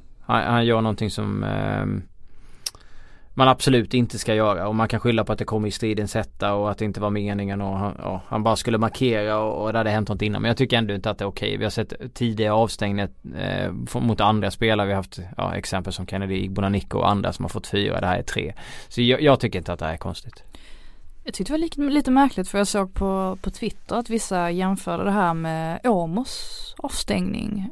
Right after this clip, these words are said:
Speaker 2: eh, och tyckte liksom att, åh, eh, det här är ju, eh, inte alls lika illa som det Åmo gjorde.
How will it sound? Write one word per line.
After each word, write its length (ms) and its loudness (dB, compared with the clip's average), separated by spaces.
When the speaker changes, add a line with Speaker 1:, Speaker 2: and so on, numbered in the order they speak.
Speaker 2:
eh, 360 -6
och 160 2
tyckte 460 4
liksom 560 -6
att, 300 -10
åh, 460 6
eh, 60 -12
det 100 -4
här 240 -2
är 60 4
ju, 440 6
eh, 340 -8
inte 200 2
alls 320 6
lika 220 -2
illa 340 0
som 240 -6
det 160 -2
Åmo 240 2
gjorde. 360 0